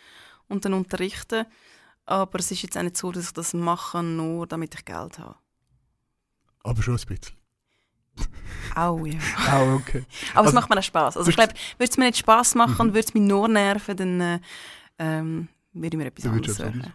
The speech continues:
Speaker 2: Aber du,
Speaker 1: Genau.
Speaker 2: du, hast, du hast gesagt, eben, als Musikerin und Musikerin musst, musst, ähm, ja, musst fast unterrichten, weil so in der Schweiz kannst du nicht davon leben,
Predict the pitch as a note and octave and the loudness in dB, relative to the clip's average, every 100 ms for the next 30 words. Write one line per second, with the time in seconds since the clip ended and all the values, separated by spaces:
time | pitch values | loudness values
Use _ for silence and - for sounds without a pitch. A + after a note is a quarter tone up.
0 | _ - C3+ D3 D#3+ D#3 D#3 - D3+ - | _ -2 2 2 0 0 0 -2 -6 0
1 | D3+ D3+ D#3+ C#3+ C#3+ D3 D#3 - C#3 C3+ | 2 4 6 6 6 2 0 2 4 4
2 | C#3 C#3+ D3 C#3 C3 - C#3+ B2+ B2+ A#2+ | 2 0 6 8 8 6 4 4 4 4
3 | A#2 G2+ - _ C#3+ - _ - _ _ | 4 2 -4 _ -20 -20 _ -20 _ _
4 | - A#2 C#3 - E3 D#3+ D#3 D3+ C3 - | -6 0 0 2 0 2 4 4 4 0
5 | B2 B2 A#2+ C#3 C#3 - - _ B2 A#2 | 0 0 0 0 0 -4 -14 _ -12 -8
6 | - D3 - A#2+ C#3+ C#3 - C#3 D3 C#3 | -6 -6 -6 -4 -4 -4 -8 -4 -2 -2
7 | - | -4